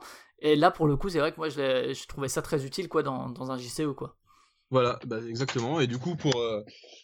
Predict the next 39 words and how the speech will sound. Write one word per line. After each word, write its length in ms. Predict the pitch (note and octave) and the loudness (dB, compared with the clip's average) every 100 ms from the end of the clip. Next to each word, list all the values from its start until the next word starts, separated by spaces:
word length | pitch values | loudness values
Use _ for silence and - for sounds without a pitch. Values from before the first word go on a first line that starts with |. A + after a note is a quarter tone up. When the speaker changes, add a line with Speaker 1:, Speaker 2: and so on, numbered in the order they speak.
| _ - - | _ -20 -4
Speaker 2:
pour 180 | - D3+ | 4 6
Aurora 320 | D3 D3 C#3+ | 8 6 4
Arkham, 360 | C3+ E3 F#3+ F#3+ | 2 0 2 0
ça 120 | C3+ | -2
s'est, 200 | - A2+ | -2 -4
ça 140 | - | -4
s'est 120 | B2 - | -8 -2
très 140 | E3 | 2
bien 140 | E3+ | 4
vendu. 500 | D3+ C#3 C3 D#3 F#3+ C#3 | 4 4 0 -8 -8 -4
J'ai 160 | A#2 | 0
un 160 | B2 B2 | 2 2
rangement 340 | A#2+ C3 D#3+ | 0 0 0
un 60 | D#3 | -2
peu, 160 | D3 D3 | 2 4
euh, 580 | C#3+ B2+ A2+ A2 G#2+ - | 6 6 6 4 2 0
un 140 | B2+ B2+ | 0 0
peu 180 | - | 4
équivalent 580 | C#3+ - C3+ C3+ C#3+ D3 | 4 4 6 6 8 6
pour, 320 | D3 B2 A#2 | 4 2 4
euh, 320 | G#2+ G#2+ G#2+ G#2+ | 6 6 6 6
le 360 | A2 A2 A#2 | 4 4 4
J 160 | A2 B2+ | 4 4
C 140 | C#3 | 6
E 80 | B2+ | 6
Trône 240 | - B2+ | 6 6
de 100 | A#2+ | 6
Fer, 280 | A#2 D#3 F#3+ _ _ _ - - - - _ _ - | 4 0 -2 _ _ _ -18 -16 -16 -18 _ _ -12
qui 140 | - | -2
lui, 240 | B2 D#3 D#3 | 4 6 6
en 140 | A#2 | 6
comparaison, 920 | B2 A2 A#2 A#2 A2+ D3+ D#3+ A#2 A2 | 2 4 4 4 2 2 2 2 0
euh, 40 | A2 | -2
s'est 220 | - A2 | -4 -4
vendu, 420 | G#2+ G#2+ G#2+ B2+ | -2 -2 -2 0
euh, 120 | A#2 G#2 | 0 0
beaucoup, 300 | A2 B2+ C3+ | -2 0 2
beaucoup 240 | A#2+ A#2 | 2 4
moins. 180 | A#2+ | 2